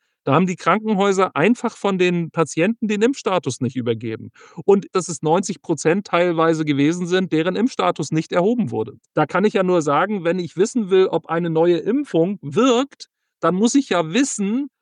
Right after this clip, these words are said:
ob die, die das eingenommen haben, jetzt im Krankenhaus landen.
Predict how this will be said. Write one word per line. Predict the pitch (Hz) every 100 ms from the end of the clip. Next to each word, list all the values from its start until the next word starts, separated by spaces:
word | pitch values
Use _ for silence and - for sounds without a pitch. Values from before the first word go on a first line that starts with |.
| _
ob | 175 -
die, | 202 247 269
die | 226
das | 185 -
eingenommen | 170 269 220 170 170
haben, | 156 147 165
jetzt | 160 185
im | 208
Krankenhaus | 208 269 220 143 131
landen. | 131 117 113 107